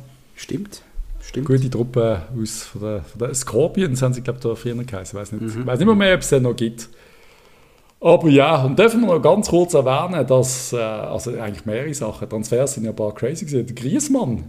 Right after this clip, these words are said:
Speaker 2: ist, geht wieder zurück zu Atletico.
Speaker 1: Voll, voll. Das habe ich mitbekommen, ja, krass, krass.
Speaker 2: Also,
Speaker 1: Wie alt ist der jetzt? Einunddreißig oder so?
Speaker 2: Also einfach ein Jahr älter. Irgendwie Barcelona hat ja wirklich irgendwie hundertzwanzig Millionen für den Dude gezahlt.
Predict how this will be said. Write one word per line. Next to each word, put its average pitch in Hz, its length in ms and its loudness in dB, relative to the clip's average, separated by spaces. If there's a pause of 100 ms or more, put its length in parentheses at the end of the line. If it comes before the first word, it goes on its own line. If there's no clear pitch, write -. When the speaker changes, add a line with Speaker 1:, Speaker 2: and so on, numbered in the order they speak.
(140)
Speaker 2:
ist, - 400 -10 (500)
geht 131 240 4
wieder 123 200 -4
zurück - 380 -4
zu 131 400 2 (360)
Atletico. 135 680 -2 (1300)
Speaker 1:
Voll, 196 360 0 (140)
voll. 160 400 -2 (380)
Das - 80 -20
habe 131 60 0
ich 147 60 4
mitbekommen, 180 380 -2
ja, 147 100 0
krass, - 540 -6
krass. - 380 -8 (200)
Speaker 2:
Also, 120 220 -4
Speaker 1:
Wie 165 40 2
alt 214 120 2
ist - 140 -2
der 262 80 2
jetzt? - 360 -2
Einunddreißig 147 480 -4
oder 185 120 -6
so? 127 180 -10 (1040)
Speaker 2:
Also 90 240 -10
einfach 110 340 -8
ein 113 160 -2
Jahr 113 500 2
älter. 190 340 0
Irgendwie 120 280 2
Barcelona 131 580 2
hat 107 120 -4
ja 110 100 -2
wirklich 127 220 -6
irgendwie 107 240 -4
hundertzwanzig 131 680 2
Millionen 143 360 -2
für - 100 -10
den 165 120 0
Dude 175 160 -4
gezahlt. 175 500 -4